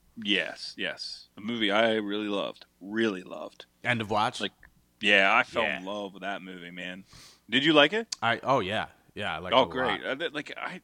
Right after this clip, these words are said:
Speaker 1: I don't think I got the reception it should have, man. I thought it was fantastic.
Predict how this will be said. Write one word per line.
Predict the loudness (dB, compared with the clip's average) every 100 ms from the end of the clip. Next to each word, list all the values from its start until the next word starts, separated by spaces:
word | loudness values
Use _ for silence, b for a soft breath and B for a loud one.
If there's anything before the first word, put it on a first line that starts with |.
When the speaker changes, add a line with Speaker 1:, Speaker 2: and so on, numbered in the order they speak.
| -14
Speaker 1:
I |
don't | -12 -12
think | -8 -6
I |
got | -4 -4
the | -6
reception | -14 -8 -8 -8 -14
it |
should | -12 -8 -6
have, | -8 -6
man. | -6 -4
I | -4
thought | -4 -6
it | -6
was | -12 -18
fantastic. | -10 -8 -8 -10 -4 -4 -4 -10